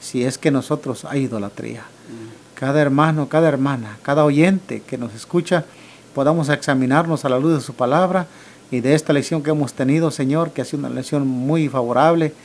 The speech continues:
Speaker 1: para este tiempo, previo, Señor, al momento en que estamos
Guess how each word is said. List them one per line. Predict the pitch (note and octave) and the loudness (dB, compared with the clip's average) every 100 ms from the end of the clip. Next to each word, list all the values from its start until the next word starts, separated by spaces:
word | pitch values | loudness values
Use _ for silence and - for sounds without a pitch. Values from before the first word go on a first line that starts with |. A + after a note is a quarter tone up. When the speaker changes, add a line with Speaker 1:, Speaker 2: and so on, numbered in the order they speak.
| - - - | -20 -16 -6
Speaker 1:
para | A#2+ C3+ | -2 -2
este | - C3 | -4 -2
tiempo, | D3+ F3+ D#3+ F3 D#3+ - - - - - | 2 0 -2 -8 -10 -14 -20 -20 -20 -10
previo, | - D3+ E3 D#3 | 4 6 6 4
Señor, | - C3 D3 D#3+ C3+ - | 2 2 4 2 0 -4
al | B2 | -4
momento | B2 B2 E3 F3 D#3 | -2 0 0 0 -2
en | A#2+ | -2
que | |
estamos | B2 C#3+ D3 C3+ | -2 0 0 -2